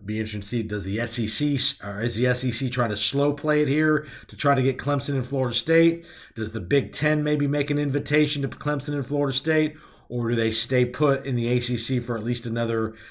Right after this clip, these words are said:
uh, football season? Um, I could see something happening at the beginning of the year once football season's over with Clemson and Florida State. It would not be a good look if it all happened during the football season.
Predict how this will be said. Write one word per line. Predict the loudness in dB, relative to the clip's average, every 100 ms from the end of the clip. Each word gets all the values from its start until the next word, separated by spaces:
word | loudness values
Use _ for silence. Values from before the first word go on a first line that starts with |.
| -14
uh, | -8 -6
football | 2 2 2 0 0
season? | 0 0 0 -2 -6 -10 -16 -20 _
Um, | -10 -8 -8 -2
I | 0
could | 2 0
see | -2 -2
something | 0 -2 -2 -2
happening | 0 0 0 -2
at | -4
the | -4
beginning | -2 -2 -2
of | -4
the | -4
year | -2 -2
once | -2 -8
football | -2 0 2 2
season's | 2 2 0 2
over | 2 2
with | 0 -2
Clemson | -4 -4
and | -4 -4
Florida | -2 -2
State. | -2 -4 -8 -20 -14
It | -6
would | -2 0
not | 2 2 2
be | 2
a |
good | 2 0 0
look | 0 -2
if | -2
it | 0
all | 4 4
happened | 2 -2 -2 -2
during | 0 0 2 -2
the |
football | -2 -4 0 0
season. | 0 0 -2 0 -2 -4